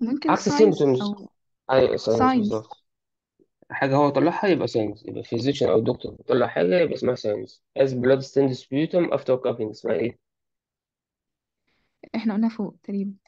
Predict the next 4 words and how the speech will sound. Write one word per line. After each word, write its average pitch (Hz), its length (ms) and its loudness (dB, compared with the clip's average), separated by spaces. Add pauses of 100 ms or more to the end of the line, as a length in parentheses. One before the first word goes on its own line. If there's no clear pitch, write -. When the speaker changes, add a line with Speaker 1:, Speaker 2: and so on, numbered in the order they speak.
(340)
Speaker 1:
آه، 208 120 -2
اللي 208 160 -2
هي 233 180 -2 (2500)
Speaker 2:
هيمو؟ 180 360 4